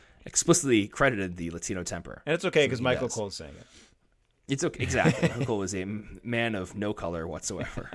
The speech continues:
Speaker 1: <laughs> He's from the Caucasus region of Turkey. Uh, Noble reverses an Irish suple-, uh, an I-, Irish suplex, an Irish whip,
Speaker 2: Ooh.
Speaker 1: uh, into a co-, into a complicated between the leg pump handle suplex thing, which I kind of liked. So
Speaker 2: Yeah.
Speaker 1: it, like, kinda goes,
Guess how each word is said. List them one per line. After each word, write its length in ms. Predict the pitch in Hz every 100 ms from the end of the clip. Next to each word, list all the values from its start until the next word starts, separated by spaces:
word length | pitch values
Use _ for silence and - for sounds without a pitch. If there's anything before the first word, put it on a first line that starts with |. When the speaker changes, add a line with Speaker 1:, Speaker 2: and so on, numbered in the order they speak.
| 123
Speaker 1:
<laughs> 140 | -
He's 200 | - 104
from 120 | - 92
the 60 |
Caucasus 380 | 90 104 117 101
region 280 | 92 90 92
of 60 | 85
Turkey. 320 | 76 - - - - - - - - -
Uh, 340 | 117 110 107 - - _ 120
Noble 380 | 147 226 233
reverses 460 | 190 156 160 165 165
an 80 | 147
Irish 280 | 143 139 -
suple-, 300 | 151 156 -
uh, 180 | 117 110
an 140 | 104 131
I-, 240 | 139 127 -
Irish 280 | 101 156 -
suplex, 480 | 170 - 78 76 -
an 80 | -
Irish 280 | 135 143 131
whip, 280 | 123 90 - - -
Speaker 2:
Ooh. 220 | 175 240
Speaker 1:
uh, 140 | 127 123
into 200 | 147 147
a 60 | 147
co-, 200 | - 220 _ _
into 220 | 190 180
a 60 | 170
complicated 600 | - - 247 226 240 214
between 380 | 170 - 170 180
the 80 | 156
leg 300 | 135 131 135
pump 240 | - 135
handle 220 | 135 120
suplex 500 | 107 - 127 - -
thing, 160 | - 67
which 120 | 76
I 40 | 98
kind 160 | 131
of 100 | 107
liked. 260 | 101 69 -
So 120 | 90
Speaker 2:
Yeah. 120 | 95
Speaker 1:
it, 40 | 104
like, 80 | 92
kinda 160 | 120
goes, 160 | 117